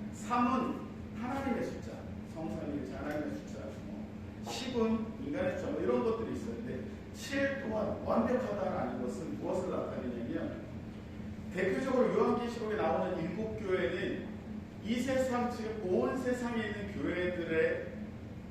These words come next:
현상의 대표를 보여준다라는 것입니다.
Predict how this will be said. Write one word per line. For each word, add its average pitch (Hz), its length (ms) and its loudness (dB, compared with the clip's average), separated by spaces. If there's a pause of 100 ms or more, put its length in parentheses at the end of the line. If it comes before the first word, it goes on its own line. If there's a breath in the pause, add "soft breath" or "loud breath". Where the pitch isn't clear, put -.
(180)
현상의 208 760 -2
대표를 165 720 0 (320)
보여준다라는 117 920 0
것입니다. 113 400 -2